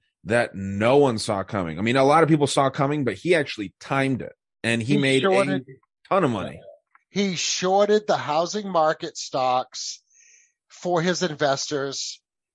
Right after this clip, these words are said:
Speaker 2: Cost him a lot of money to do it, 'cause shorting stocks costs money in the beginning, but he literally made billions of
Speaker 1: Yeah.
Speaker 2: dollars for his investors on this deal.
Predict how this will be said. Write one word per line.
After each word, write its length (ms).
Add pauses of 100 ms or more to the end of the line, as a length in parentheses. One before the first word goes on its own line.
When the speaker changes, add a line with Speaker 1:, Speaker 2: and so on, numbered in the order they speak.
(300)
Speaker 2:
Cost 440
him 160
a 60
lot 420
of 60
money 220
to 140
do 200
it, 120
'cause 160
shorting 360
stocks 440
costs 400
money 220
in 80
the 80
beginning, 520 (520)
but 160
he 260
literally 640
made 360 (680)
billions 880
of 140
Speaker 1:
Yeah. 100
Speaker 2:
dollars 480
for 200
his 220
investors 640
on 220
this 220
deal. 320